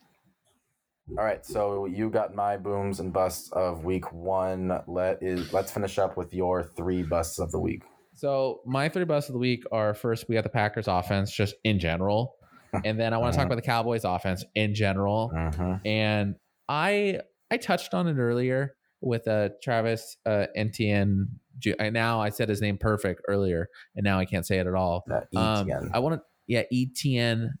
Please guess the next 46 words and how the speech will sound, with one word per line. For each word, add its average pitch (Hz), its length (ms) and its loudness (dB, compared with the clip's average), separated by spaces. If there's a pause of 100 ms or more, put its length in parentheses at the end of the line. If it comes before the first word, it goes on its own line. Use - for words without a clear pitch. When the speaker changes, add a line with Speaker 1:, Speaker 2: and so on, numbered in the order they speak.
(100)
Speaker 2:
Junior. 98 560 2 (1080)
Right? 135 300 2 (720)
Speaker 1:
It's, 87 220 -2
yeah, 95 240 0
you 98 160 -6
can 95 100 -4
just 98 160 0
say 95 100 2
E 90 140 -2
T 90 160 -4
N. 87 100 -2
I 90 100 0
don't 90 80 0
even 87 160 -2
know 87 160 0
who 85 120 -2
senior 80 440 0
is, 71 140 -2
so 82 260 -2
you 87 100 -2
can 85 120 -2
just 82 140 -4
say 82 120 0
Travis 85 300 0
Speaker 2:
Okay. 101 240 2
Speaker 1:
Etienne. - 280 -2
Speaker 2:
Well, 120 180 0
respect 120 480 -2
to, 101 320 0
respect 104 340 0
to 98 60 -6
the 95 80 0
senior. 98 280 4
Speaker 1:
Respect 82 160 -2
to 85 60 -2
the 85 80 -2
Speaker 2:
But 143 180 4
Speaker 1:
senior. 80 360 -4
Speaker 2:
I 123 40 2
wanna 156 160 0
go 196 140 2
over, 170 440 -2
uh, 107 480 2 (720)
that 123 260 0
draft 135 280 0
pick 156 220 0